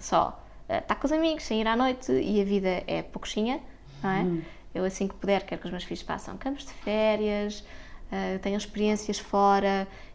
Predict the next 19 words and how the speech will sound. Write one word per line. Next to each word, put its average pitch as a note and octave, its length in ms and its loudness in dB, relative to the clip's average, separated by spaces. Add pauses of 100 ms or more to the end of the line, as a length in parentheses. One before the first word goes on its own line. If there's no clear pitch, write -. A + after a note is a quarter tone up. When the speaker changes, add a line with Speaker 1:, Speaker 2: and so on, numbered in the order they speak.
Speaker 1:
que - 100 -14
conheçam G#3 400 2
outras G#3 240 -2
coisas. G3+ 760 2 (540)
Não G#3+ 120 0
tem C#4+ 140 4
de D4 60 0
ser D4 100 2
necessariamente A#3+ 440 2
tudo A3+ 160 0
fora G#3+ 180 2
de G#3 80 -2
Portugal, F3 420 0
mas G3 140 0
que - 100 -6
tenham C4 320 2
outro C4+ 240 0
tipo C4 340 -4
de, A3+ 760 0